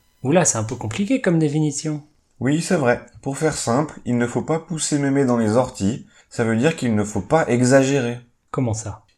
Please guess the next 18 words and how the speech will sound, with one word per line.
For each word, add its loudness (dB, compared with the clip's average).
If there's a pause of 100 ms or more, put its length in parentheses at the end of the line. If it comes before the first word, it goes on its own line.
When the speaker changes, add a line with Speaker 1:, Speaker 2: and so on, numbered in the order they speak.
Speaker 2:
Il -4
faut -2
pas 2
abuser. 2 (160)
On 4
dit 2
ça 4
quand -2
une -2
personne 4
fait -4
quelque 0
chose 2
qui -2
dépasse 0
les 0
limites 2
sociales. -2